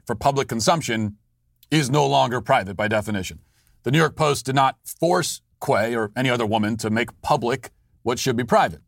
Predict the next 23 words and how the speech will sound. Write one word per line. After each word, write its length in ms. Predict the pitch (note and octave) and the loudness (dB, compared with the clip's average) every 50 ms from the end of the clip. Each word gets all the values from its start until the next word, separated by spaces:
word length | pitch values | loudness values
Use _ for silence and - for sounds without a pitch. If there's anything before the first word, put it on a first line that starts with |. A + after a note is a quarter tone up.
| _ | _
That 140 | - G#2+ A#2+ | -8 -6 -4
was 80 | A2+ A#2 | -2 0
her 100 | F#3+ F3+ | 0 0
decision. 380 | C3 G#2+ A2+ G#2+ F2 D#2 - _ _ _ _ _ _ _ _ _ _ _ - | 0 0 -2 -4 -6 -6 -12 _ _ _ _ _ _ _ _ _ _ _ -2
Now, 100 | C3 C3+ | 0 2
with 140 | D#3 D#3 - | 2 4 4
that 160 | D3+ C3+ A2 | 2 0 2
said, 440 | - - A#3 F3+ D3 C#3 C#3 C3 - _ _ _ _ _ _ _ _ - | 0 2 2 4 4 2 0 -4 -8 _ _ _ _ _ _ _ _ -6
the 80 | C3+ | -4
story 300 | B2 - - E3+ D#3+ D#3 | -2 2 2 4 4 4
was 260 | C#3+ C#3 C3 - - _ _ _ _ _ | 4 2 0 -2 -4 _ _ _ _ _
inappropriate 800 | - C#3 B2+ A2+ A#2 - G#3 A#3+ G3 - G#2+ F#2+ F#2 A2 C3 G2+ - | 0 0 0 0 0 2 4 4 4 2 -4 -6 -6 -6 -6 -6 -4
and 160 | A#2+ B2 A#2+ | -4 -2 2
rather 300 | B2+ B2+ B2+ A#2+ A#2 G#2+ | 4 4 4 4 0 -4
baffling, 720 | F#2 - - C3 C#3 E3 F3 - C#3 A2+ F2+ E2+ G2+ G#2 | -4 -4 0 2 2 2 2 0 -4 -6 -4 -4 -6 -6
as 160 | G#2 A2 G#2 | -4 -6 -6
Quay 260 | - - C3+ C3+ C3 B2+ | -4 -2 0 0 2 2
is 160 | A#2+ G#2 F#2+ | 0 0 0
not 280 | G#2+ A#2 B2+ C3+ C#3 | 0 2 2 2 2
a 20 | B2+ | 2
public 380 | A2+ C3 B2+ A#2 A#2 A#2 G#2+ | 2 2 0 2 0 -4 -4
figure 340 | - - G2 F#2+ F#2 G#2+ A2+ | -4 -6 -6 -4 -2 -2 -2
and 220 | A2+ G#2 G2+ G2 | 0 0 -2 -4